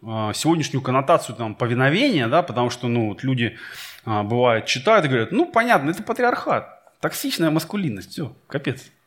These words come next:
Можно закрывать и <laughs> дальше, дальше идти. Нечего, нечего здесь читать. Мы живём в другом обществе, которое не приемлет эти позиции. И, конечно, это неправильно, потому что Пётр не говорит об этом.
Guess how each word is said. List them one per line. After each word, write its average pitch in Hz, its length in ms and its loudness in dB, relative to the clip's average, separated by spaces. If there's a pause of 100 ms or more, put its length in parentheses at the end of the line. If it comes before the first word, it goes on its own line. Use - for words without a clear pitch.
(640)
Можно 170 200 2
закрывать 185 540 2
и 185 140 -2 (160)
<laughs> - 220 -6
дальше, 151 340 0 (680)
дальше 170 440 2
идти. 135 380 0
Нечего, 190 440 2
нечего 240 340 2
здесь 220 240 0
читать. 220 360 2
Мы 170 100 0
живём 208 260 0
в 190 40 -2
другом 196 320 2
обществе, 240 400 2 (260)
которое 180 540 6
не 180 180 2
приемлет 240 640 4
эти 156 160 2
позиции. 156 600 -2 (440)
И, 131 80 -6
конечно, 214 440 2
это 165 220 4
неправильно, 185 600 4
потому 156 360 0
что 156 220 -4 (280)
Пётр 196 340 2
не 165 100 0
говорит 202 380 2
об 175 160 0
этом. 98 300 0